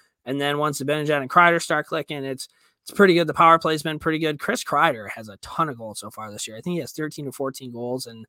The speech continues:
I'm sure he'll probably go cold from now until playoffs. But, uh, if he keeps this up, maybe this is the year that Kreider actually fucking pots thirty, which, crazy that he hasn't done that yet, but, um, that's what I have for the Rangers. We end up playing the Bruins on Friday. That'll be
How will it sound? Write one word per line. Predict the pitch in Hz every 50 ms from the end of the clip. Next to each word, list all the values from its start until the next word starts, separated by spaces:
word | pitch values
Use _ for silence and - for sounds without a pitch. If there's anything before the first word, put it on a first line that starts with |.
| _ _ _ _ _ _ _
I'm | - 147
sure | 147 - 185 185
he'll | 170 180 165
probably | 156 160 147 156 165 160 151
go | 151 147 139
cold | - 139 135 143 139
from | - 139 135
now | 127 123 123 127
until | 131 - 127 123
playoffs. | - 120 117 113 110 110 113 117 - - _ _ _ _ _ _ _ _ 113 113
But, | - 165 170 160 147 127 - _ _ -
uh, | 123 131 131 127 123 123 123 117 -
if | - -
he | 156 175
keeps | 175 - 185 180 -
this | 175 156 -
up, | 165 165 165
maybe | 143 139 143 147
this | 147 151 - -
is | 143 131
the | 131
year | 139 147 147
that | 135 120
Kreider | - 139 131 139 139 131
actually | 127 131 131 - 135 135 131
fucking | - 139 131 - - 127 120 117
pots | - 127 123 123 - - - _
thirty, | 123 127 131 120 104 - _ _
which, | 117 110 104 - - - - _ _ _ _ _ _ _ _ _ _ _ _ _ _ _ _ _ _ - -
crazy | - 190 185 170 156
that | 139 131
he | 135 131
hasn't | 127 127 127 117
done | 117 113 110
that | 107 104 98
yet, | 98 104 104 90 -
but, | - 101 98 92 - _ _ _ _ _ _ _ _ _ _ _ -
um, | 117 117 117 117 117 117 110 110 127
that's | 151 160 170 -
what | 180 170
I | 160
have | 160 160
for | 147
the | 143
Rangers. | 139 143 147 147 147 135 -
We | 143 156
end | 180 185
up | 170 -
playing | - 165 156 147
the | 131
Bruins | 123 127 131 147 147 131
on | 123 117
Friday. | 113 - 139 131 139 147 147 147 143 139
That'll | 131 131 135 135 139 135
be | 139 135 135 135 131 131 123